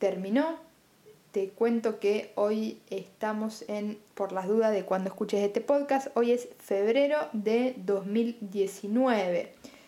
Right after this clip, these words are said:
Las estadísticas de todas maneras se tomaron desde enero a junio de dos mil dieciocho, en la cual se vio que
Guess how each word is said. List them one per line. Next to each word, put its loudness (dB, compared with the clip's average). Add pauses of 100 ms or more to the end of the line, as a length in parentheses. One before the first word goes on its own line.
(100)
Las 0
estadísticas 0
de 0
todas 0
maneras 2 (160)
se -2
tomaron -2
desde -2
enero 2
a 0
junio 0
de 2
dos -6
mil -4
dieciocho, 0 (260)
en -6
la -2
cual 0
se -2
vio 0 (360)
que 0